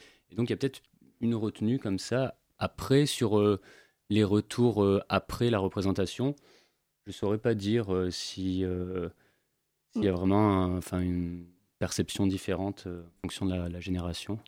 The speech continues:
Speaker 2: Je suis pas sûre, effectivement, qu'il y ait une perce-, euh, qu'il y ait une perception très différente. Euh, et puis, on a vu aussi la, la différence si on joue une saison dans un théâtre ou si on joue, euh, autour du vingt-cinq novembre. C'est-à-dire que ce que disait Mehdi, par exemple, sur les réactions des adultes,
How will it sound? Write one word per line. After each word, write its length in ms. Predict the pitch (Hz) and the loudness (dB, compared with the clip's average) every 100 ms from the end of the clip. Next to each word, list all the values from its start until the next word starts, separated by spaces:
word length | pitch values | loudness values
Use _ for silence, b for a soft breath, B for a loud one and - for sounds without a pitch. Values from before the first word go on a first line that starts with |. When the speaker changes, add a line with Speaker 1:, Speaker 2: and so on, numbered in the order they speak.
| - | -8
Speaker 2:
Je 140 | 196 214 | -4 -4
suis 220 | - 311 | -6 -6
pas 140 | 311 | -4
sûre, 200 | 262 269 262 | -2 -2 -2
effectivement, 640 | 233 214 - 220 233 240 | -4 -8 -8 -4 -2 -2
qu'il 160 | 240 208 | -2 -2
y 20 | |
ait 40 | |
une 100 | 208 | -2
perce-, 360 | 196 196 - - | -4 -6 -8 -8
euh, 380 | - 180 175 165 | -6 -4 -4 -6
qu'il 160 | - - | -6 -10
y 20 | |
ait 60 | - | -6
une 120 | 196 | -6
perception 400 | 202 220 202 220 | -6 -8 -6 -6
très 160 | 214 214 | -6 -6
différente. 500 | 202 220 208 240 - B B B - | -6 -6 -4 -4 -6 B B B -4
Euh, 40 | |
et 80 | 214 | -2
puis, 120 | 381 | 2
on 140 | 262 254 | 2 2
a 60 | |
vu 120 | 254 294 | 2 0
aussi 280 | 262 320 | 0 2
la, 160 | 262 214 | 2 2
la 160 | 220 214 | 0 -2
différence 380 | 247 262 285 | -2 0 0
si 140 | - 233 | 0 0
on 100 | 226 | 0
joue 240 | 220 269 - _ _ _ | 0 -2 -4 _ _ _
une 100 | 220 | 2
saison 300 | 208 240 240 | 2 0 2
dans 200 | 233 214 | 2 2
un 40 | 208 | 0
théâtre 480 | 226 220 277 - - _ - | 0 -2 -2 -8 -20 _ -4
ou 80 | 233 | -2
si 240 | - 254 | 0 2
on 140 | 247 | 2
joue, 260 | 226 262 294 B B B B - | 0 -2 -2 B B B B -2
euh, 220 | 196 190 - | 0 0 0
autour 220 | 220 269 | 0 2
du 120 | 254 | 2
vingt-cinq 320 | 240 240 247 | 2 0 2
novembre. 320 | 233 226 208 | 2 2 2
C'est-à-dire 300 | - 214 247 | 2 0 0
que 100 | 254 | 0
ce 80 | 233 | 0
que 80 | 233 | 0
disait 240 | 226 240 | 0 2
Mehdi, 240 | 247 240 269 | 0 0 0
par 160 | 220 | 0
exemple, 240 | 220 226 233 | 0 0 0
sur 100 | 226 | -2
les 80 | 208 | 0
réactions 320 | 214 - 233 | -2 0 0
des 160 | 214 | 2
adultes, 340 | 208 214 302 | 0 0 -2